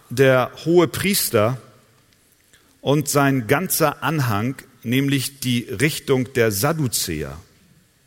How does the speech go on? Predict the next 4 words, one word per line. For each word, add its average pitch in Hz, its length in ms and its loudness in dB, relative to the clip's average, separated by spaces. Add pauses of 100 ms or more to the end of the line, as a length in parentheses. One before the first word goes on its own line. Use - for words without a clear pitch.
(300)
Sie 135 320 0
waren 147 380 2
voll 139 380 2
Eifersucht 120 960 -4